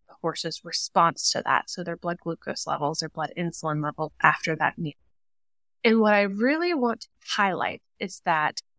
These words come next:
it was a lot of protein that they fed in a way that isn't really consistent with how we typically feed products like this.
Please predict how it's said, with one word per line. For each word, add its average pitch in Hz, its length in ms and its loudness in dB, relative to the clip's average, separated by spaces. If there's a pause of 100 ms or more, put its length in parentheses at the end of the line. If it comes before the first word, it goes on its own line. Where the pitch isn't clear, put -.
(160)
it 165 100 2
was 165 180 -2 (140)
a 165 80 -2
lot 165 300 -2
of 165 120 -6
protein 156 380 -2
that 151 160 -6
they 147 100 -2
fed - 300 -2 (420)
in 202 120 2
a 202 60 4
way 202 120 6
that 208 180 4
isn't 294 380 6
really 214 540 4
consistent - 720 -2
with 180 140 -10
how 160 280 4
we 170 300 -6 (180)
typically 180 560 -2
feed 156 240 -8
products - 400 2
like - 180 -12
this. - 300 -2